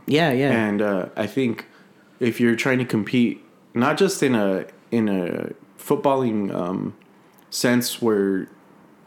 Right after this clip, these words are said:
Speaker 2: it's nation-, nations versus nation. You also have to think about teams that are competing in Champions League, Europa League. Uh,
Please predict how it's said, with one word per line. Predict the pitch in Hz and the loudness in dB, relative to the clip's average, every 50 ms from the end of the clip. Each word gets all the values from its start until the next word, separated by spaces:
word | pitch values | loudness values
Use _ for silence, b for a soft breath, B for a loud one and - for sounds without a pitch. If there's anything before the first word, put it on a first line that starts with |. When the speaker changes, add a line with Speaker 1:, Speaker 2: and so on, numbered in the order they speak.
| 113 113 - | -8 -6 -4
Speaker 2:
it's | 73 92 101 - | -6 -6 -2 0
nation-, | 117 113 117 110 - - 117 - | 0 2 2 0 0 -2 -2 -2
nations | 107 113 120 120 117 117 123 110 | 0 2 2 2 2 2 0 0
versus | 110 113 104 - 117 113 | 2 0 0 0 -2 -2
nation. | 104 104 117 123 120 - 107 101 - B B B B B B B B B B B _ | 0 2 0 0 0 0 -2 -4 -4 B B B B B B B B B B B _
You | 123 | -2
also | 139 139 160 143 | 0 2 2 2
have | 139 139 | 2 2
to | - 107 | 0 -2
think | - - 117 113 | 0 0 0 0
about | 107 101 107 104 101 101 98 95 95 - - - - - _ | 0 2 2 2 2 2 0 -2 -4 -6 -12 -20 -20 -14 _
teams | - - 127 120 110 107 101 104 | -2 0 2 2 2 2 0 0
that | 113 107 104 | 0 0 0
are | 104 | 0
competing | 98 - 104 95 - - 113 107 107 104 101 101 98 - - - - - - _ | -2 -2 -4 -4 -2 -2 0 0 0 0 0 -2 -2 -4 -8 -16 -20 -20 -12 _
in | 104 107 98 101 98 98 98 98 95 - - - - | -4 -2 -2 0 -2 -2 -2 -4 -6 -8 -10 -12 -8
Champions | - - 151 151 139 127 120 117 | -4 -2 -2 0 2 0 2 2
League, | 117 113 110 107 | 2 2 2 2
Europa | 107 107 113 120 117 120 | 2 2 2 2 2 0
League. | 113 110 110 107 101 104 B B B B B B B B B B B B B _ _ _ _ _ _ _ _ - | 0 0 0 0 -2 -6 B B B B B B B B B B B B B _ _ _ _ _ _ _ _ -2
Uh, | 110 110 | -2 -2